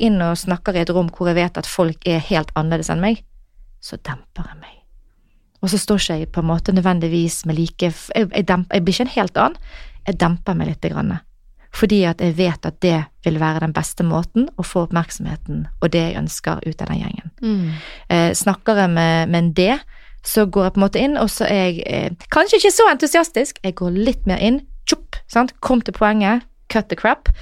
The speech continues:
Speaker 1: Og så skal du vite det at det å på en måte, så det å på en måte gå inn og, eh, være litt smart i hvordan du faktisk,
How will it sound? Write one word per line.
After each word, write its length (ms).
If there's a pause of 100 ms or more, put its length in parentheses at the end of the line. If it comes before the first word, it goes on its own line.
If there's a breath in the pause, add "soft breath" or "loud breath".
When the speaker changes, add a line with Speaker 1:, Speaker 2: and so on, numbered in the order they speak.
(1000 loud breath)
Speaker 1:
Og 80
så 120
skal 160
du 120
vite 240
det 100
at 280 (260)
det 320
å 80
på 80
en 80
måte, 240
så 120
det 140
å 60
på 80
en 80
måte 160
gå 80
inn 280
og, 320 (800)
eh, 320
være 380
litt 140
smart 560
i 120
hvordan 640
du 80
faktisk, 640